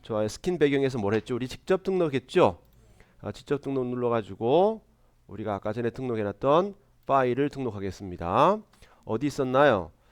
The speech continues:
제가, 어, 녹화라고 하는 폴더에 블로그라는 폴더 안에 소스 안에 넣어놨다 그랬죠? 어, 배경 스킨 삼. 제가 쓴 건 배경 스킨 사였-, 사였었어요. 여러분들 배경 스킨 삼 쓰시면 됩니다. 그러면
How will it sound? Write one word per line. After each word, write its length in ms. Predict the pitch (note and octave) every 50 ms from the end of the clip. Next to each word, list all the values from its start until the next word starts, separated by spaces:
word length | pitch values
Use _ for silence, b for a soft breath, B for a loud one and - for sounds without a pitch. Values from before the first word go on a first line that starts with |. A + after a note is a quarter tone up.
| _ _ -
제가, 580 | - G#2+ G#2 F#2+ - A2+ B2 C#3 E3 F#3+ G3 F#3+ _ _ _ -
어, 460 | - G2 G2 G2 G2 G2 G2 F#2+ C#2
녹화라고 640 | E2+ A2+ A#2 - - E3 D#3+ D#3 D#3 D3 C#3+ C3+ C#3
하는 300 | C#3+ C3 C3+ C3 C3 B2+
폴더에 640 | - D3 C3 B2 A2+ A2+ A#2 B2+ D3 E3 F#3 G#3 G#3 G3 b b b b b b
블로그라는 600 | - A#2 A#2 A#2+ B2 A#2+ A#2 B2 B2 A#2 A#2 A2+
폴더 360 | - - A2+ G#2+ G2+ G#2+ G#2 G2
안에 180 | G2+ A#2+ C#3 D3
소스 300 | D3 - F3+ E3+ - E3
안에 240 | D3+ C#3+ C#3 C3+ C3+ G2+
넣어놨다 380 | - - - B2+ C#3+ C#3+ - C#3
그랬죠? 420 | C3 C3 B2+ - - F#3 F3 - - b b b b b b b
어, 100 | b G2+ G#2
배경 280 | - B2 B2+ C3+ D3 C#3+
스킨 260 | C#3 - - C3+ C3
삼. 400 | B2 - D3 C#3+ A#2+ F#2+ F2+ F2 - _ _ _ _ _ _ _ _ _ _ _ _ _ _ _
제가 240 | - - D#3 E3+ F#3
쓴 160 | F3 - F#3
건 120 | E3+ E3 C#3+
배경 200 | C#3 C3+ C#3+ C#3+
스킨 180 | C3 - -
사였-, 320 | C#3 - D3 D3 D3 C#3+ B2+
사였었어요. 840 | - - - C#3 C#3+ C3+ - - G#2+ - A2+ G#2+ B2+ D#3+ F#3+ G#3 - b b b b b
여러분들 360 | G2+ G#2 A2 G#2+ A#2 A#2+ A#2
배경 260 | - A2+ A2 A#2 B2
스킨 200 | A2+ - - A#2+
삼 280 | G#2 - C#3 C3+ C3+ C3
쓰시면 380 | - B2 G#2 - A2 A2 G#2+
됩니다. 680 | F#2+ F#2+ F2+ F2+ F2+ E2+ E2+ E2+ G2 A#2+ D3 F3 G#3 G#3+ - _ _ _ b b b b b b b b b b
그러면 560 | b - C3 C3 B2+ D3 D#3 C#3 G#2+ F#2 E2